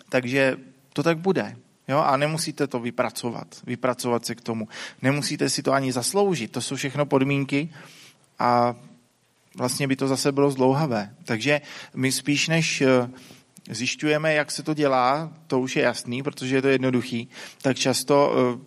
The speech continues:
to, co vlastně dělám já, je to, že pomáhám lidem odhazovat to, co jim spíš brání, než, než že by bylo složitý, jak na to. Je to spíš opačně, že si ukážeme, co by vám ještě mohlo bránit vlastně v té,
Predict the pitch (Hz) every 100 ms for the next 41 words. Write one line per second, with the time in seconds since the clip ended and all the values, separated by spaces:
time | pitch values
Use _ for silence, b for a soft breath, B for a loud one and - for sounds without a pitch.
0 | _ 127 117 - 135 127 - 120 117 139
1 | 131 127 135 139 131 127 135 131 127 143
2 | 143 - - 127 131 143 143 143 156 -
3 | 156 185 160 139 139 - 139 - 147 143
4 | 143 - - - 160 147 139 151 143 110
5 | 95 - 117 107 - 120 117 131 123 127
6 | 127 123 117 120 120 117 117 113 - -
7 | B B B B B B - 123 120 135
8 | 135 123 135 135 117 104 107 - 135 117
9 | 131 127 135 139 139 151 143 135 123 120
10 | 117 - 120 117 117 113 120 117 117 110
11 | - - _ _ - 110 - 113 - 120
12 | 107 104